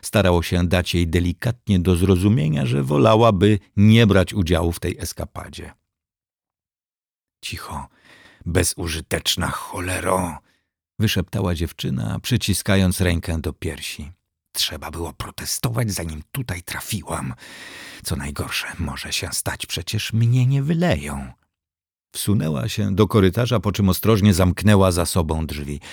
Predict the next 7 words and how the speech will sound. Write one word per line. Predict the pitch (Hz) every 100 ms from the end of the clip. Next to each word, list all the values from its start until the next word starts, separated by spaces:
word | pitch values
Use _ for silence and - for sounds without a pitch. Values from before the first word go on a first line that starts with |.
| - -
Na | -
szczęście | - - 123 - - - _ - -
od | - 120
tej | - 104
strony | - 107 120 123 101
miały | 95 92 85
klamkę. | - 80 71 76 -